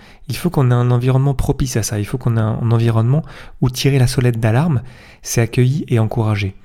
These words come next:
et pas où on tire sur l'ambulance. Ça, c'est vraiment pas une partie facile, mais c'est vraiment très important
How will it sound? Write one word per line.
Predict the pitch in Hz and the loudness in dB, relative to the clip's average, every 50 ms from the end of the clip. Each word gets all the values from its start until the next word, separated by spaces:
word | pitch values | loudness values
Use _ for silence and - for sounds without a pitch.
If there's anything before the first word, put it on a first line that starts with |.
| - - - - - - - | -20 -20 -20 -20 -12 -6 -4
et | 113 104 | -4 -4
pas | - - 117 113 123 - - - - - - - - - 381 | -2 -2 -2 -2 -4 -6 -12 -20 -20 -20 -20 -20 -20 -12 -8
où | - 117 | -4 -4
on | 107 | -4
tire | 107 - - 113 110 | -4 -4 -6 -8 -8
sur | - - 113 | -8 -8 -8
l'ambulance. | 107 101 101 98 98 95 98 - - _ - - - - - - - - - - _ - | -8 -6 -6 -8 -8 -10 -12 -14 -20 _ -20 -20 -20 -20 -20 -20 -20 -20 -20 -20 _ -8
Ça, | - - 170 | -4 -2 -2
c'est | 165 - 127 | 0 0 0
vraiment | 110 110 113 120 123 117 | 0 0 0 0 -2 0
pas | - 123 123 120 113 | 2 2 2 2 0
une | 110 104 | 0 -2
partie | - 113 - - - 123 | -2 -4 -4 -6 -6 -8
facile, | 117 - 120 107 - - 247 | -6 -4 -4 -4 -4 -4 -2
mais | 214 143 | -2 -2
c'est | - - | -2 0
vraiment | 120 127 131 127 | 0 0 0 0
très | - 123 117 | 0 0 0
important | 120 113 117 - - - 165 202 208 | 0 0 -2 -2 -2 0 0 0 0